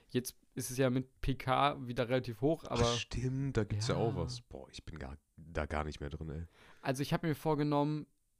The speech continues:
Speaker 1: äh, in Sommerferien mach ich einen Star Wars Marathon.
Speaker 2: Star Wars Marathon macht er.
Speaker 1: Ja, weil ich hab zwar alle Star Wars Filme mal gesehen, aber jetzt nur diese ganzen neuen Serien hab ich noch nie gesehen. Und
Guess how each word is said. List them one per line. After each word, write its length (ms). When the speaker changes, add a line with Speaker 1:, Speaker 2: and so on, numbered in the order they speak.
Speaker 1:
äh, 240
in 180
Sommerferien 460
mach 120
ich 40
einen 100
Star 240
Wars 160
Marathon. 400
Speaker 2:
Star 240
Wars 240
Marathon 420
macht 220
er. 140
Speaker 1:
Ja, 340
weil 200
ich 120
hab 140
zwar 280
alle 160
Star 200
Wars 120
Filme 180
mal 140
gesehen, 420
aber 120
jetzt 140
nur 100
diese 140
ganzen 280
neuen 220
Serien 500
hab 80
ich 120
noch 80
nie 120
gesehen. 400
Und 400